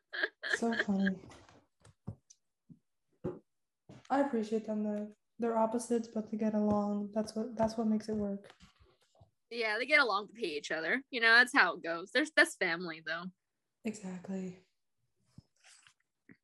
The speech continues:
Speaker 1: Speaking of family, I have to take my sister to go to the store, so I have to go.
Speaker 2: All right, bye.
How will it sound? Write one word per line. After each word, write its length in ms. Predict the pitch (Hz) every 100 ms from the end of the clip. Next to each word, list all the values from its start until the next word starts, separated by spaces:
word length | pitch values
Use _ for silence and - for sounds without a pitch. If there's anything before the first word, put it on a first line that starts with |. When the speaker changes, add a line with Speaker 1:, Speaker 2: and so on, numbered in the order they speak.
| _ _ _ _ _ _ _ _ _ _ _
Speaker 1:
Speaking 360 | - 226 220
of 100 | 214
family, 560 | - 208 208 208 208 214 - _ - - -
I 60 |
have 100 | 226
to 80 | 220
take 220 | 220 220
my 120 | 214 208
sister 640 | 214 214 - 208 208 220 - _ _ _ _ _ _ _ _ _ _ _ _ _ _ -
to 120 | 240
go 140 | 233 220
to 160 | 233
the 120 | 233
store, 480 | 240 - 220 214 214 214
so 80 | -
I 40 |
have 80 | 220
to 60 | -
go. 380 | 220 208 202 202 202 _ _ _ _ _
Speaker 2:
All 120 | 240 247
right, 360 | 294 427 466 -
bye. 720 | 254 330 453 453 440 453 453